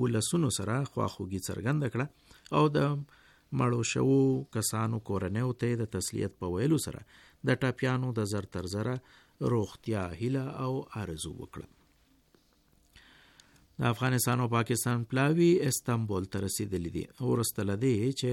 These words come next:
افغانستان وویل چې د استخباراتو د رئیس حمدالله وسیق په مشرۍ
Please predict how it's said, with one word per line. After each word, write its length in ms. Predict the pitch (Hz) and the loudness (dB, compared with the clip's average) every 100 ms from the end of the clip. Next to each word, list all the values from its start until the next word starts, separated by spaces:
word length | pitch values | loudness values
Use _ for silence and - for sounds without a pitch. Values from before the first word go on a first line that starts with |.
| 127 131 - - _ - | 0 -4 -12 -20 _ -4
افغانستان 680 | 123 131 135 131 - 156 160 | -2 0 0 2 2 2 2
وویل 600 | 147 - 151 147 98 90 | -2 0 4 4 2 0
چې 140 | - 107 | -2 -2
د 140 | 113 113 | 0 0
استخباراتو 800 | - 117 123 123 127 135 139 139 | 0 -2 -2 0 2 0 0 0
د 100 | 127 113 | 0 2
رئیس 260 | 117 131 - - - - - | 4 2 0 -12 -20 -20 -4
حمدالله 600 | 113 117 110 107 113 123 117 | -2 0 2 2 2 2 2
وسیق 440 | 101 95 - 131 - - | 0 0 0 -2 -2 -2
په 200 | 123 120 | 0 0
مشرۍ 480 | 107 - 101 104 | 0 -2 -2 0